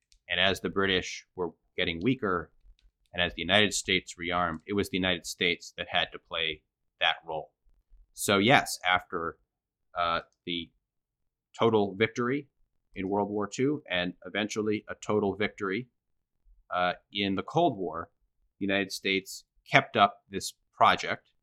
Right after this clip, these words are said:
that, uh, you know, had already been conceived as something that should go on something like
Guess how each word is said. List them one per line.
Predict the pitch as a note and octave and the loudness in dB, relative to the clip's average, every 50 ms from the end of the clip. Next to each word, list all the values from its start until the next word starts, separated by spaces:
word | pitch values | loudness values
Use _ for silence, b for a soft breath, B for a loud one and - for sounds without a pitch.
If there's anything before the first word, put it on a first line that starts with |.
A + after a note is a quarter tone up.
| _ _ _ _ _ _ _ _ _ _ | _ _ _ _ _ _ _ _ _ _
that, | F2+ F2+ F2 F2 E2+ - - _ - F#2 | 2 4 4 4 4 0 -6 _ -6 -4
uh, | F2+ F2+ F2 F2 F2 F2 - _ _ _ _ _ _ _ _ _ | -2 0 0 0 0 -2 -4 _ _ _ _ _ _ _ _ _
you | - - | -16 -10
know, | F2+ F2+ F2+ | -8 -6 -2
had | F#2+ G#2 G2 | 0 2 4
already | F#2 F#2 G2 G2 F#2+ G2 F#2+ | 4 4 4 4 2 0 -2
been | F2+ F2+ F#2 F#2+ F#2+ | -2 -2 -2 -2 -4
conceived | - - F#2+ E2+ - - G2 G2 A2 G#2+ G2+ | -4 -8 -10 -8 -6 -4 -2 -2 -2 -2 -4
as | F#2+ - - | -6 -4 -4
something | G#2 G2 - - G2+ F#2+ | -4 -4 -4 -4 -4 -4
that | G2 F#2 F#2 - | -2 -4 -4 -4
should | - F#2+ F#2 - | -6 -6 -6 -4
go | G2+ G2 G#2 G2+ | -2 0 2 2
on | G2 G2 G2+ G2+ F#2+ | 4 4 2 2 0
something | - - - A#2 A2 A2 - - A2+ G#2+ G#2+ | 0 0 0 0 0 0 -2 -6 -6 -4 -2
like | G#2+ G2 G2 A2 - | 2 2 2 2 2